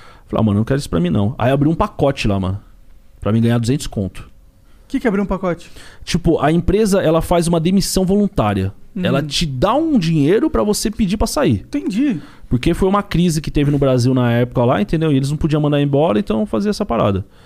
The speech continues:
Speaker 1: Aí eu peguei o pacote, duzentão, mano. Aí eu falei, "Ah, mano, agora eu vou fazer o quê, né?" Comprei uma moto, aí comecei meu canal com uma parada de moto. Vou dar uns rolês de moto e tals. E aí comprei um carro também e comecei a fazer Uber.
Speaker 2: Duzentão mil?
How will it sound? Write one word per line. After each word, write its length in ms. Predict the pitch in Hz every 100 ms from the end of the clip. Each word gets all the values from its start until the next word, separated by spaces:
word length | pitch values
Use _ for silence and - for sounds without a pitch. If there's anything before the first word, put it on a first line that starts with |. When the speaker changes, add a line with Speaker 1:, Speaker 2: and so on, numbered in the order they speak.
| - -
Speaker 1:
Aí 100 | -
eu 60 | 202
peguei 200 | 226 247
o 60 | 240
pacote, 460 | 330 320 196 180
duzentão, 500 | 160 170 254 - 143
mano. 240 | 117 95 104 - - - - - - - - - -
Aí 80 | 151
eu 40 |
falei, 220 | 151 170
"Ah, 60 | 156
mano, 180 | 123 110
agora 240 | 110 147
eu 40 |
vou 80 | 160
fazer 200 | 165 151
o 60 | 170
quê, 200 | - 110
né?" 160 | 104 113 - - - - -
Comprei 280 | - 123 143
uma 140 | 143 143
moto, 560 | 139 156 - - - -
aí 120 | 147
comecei 300 | 156 160 175
meu 80 | 170
canal 320 | 175 165 170
com 320 | 170 190 185
uma 140 | 185 180
parada 220 | 175 180
de 80 | 190
moto. 400 | 175 135 - -
Vou 80 | -
dar 120 | 117
uns 80 | 120
rolês 200 | 120 123
de 80 | 131
moto 360 | 135 139 156
e 40 | -
tals. 360 | 151 160 - - - - - - - - - - -
E 140 | 175
aí 340 | 190 202 214
comprei 260 | 220 214 220
um 60 | 233
carro 340 | 233 214 220
também 600 | 220 214 202 208 233 254
e 40 |
comecei 320 | 254 233 233 226
a 40 |
fazer 220 | 233 233
Uber. 440 | 240 196 170 117 -
Speaker 2:
Duzentão 500 | 170 196 202 - 254
mil? 340 | 254 262 170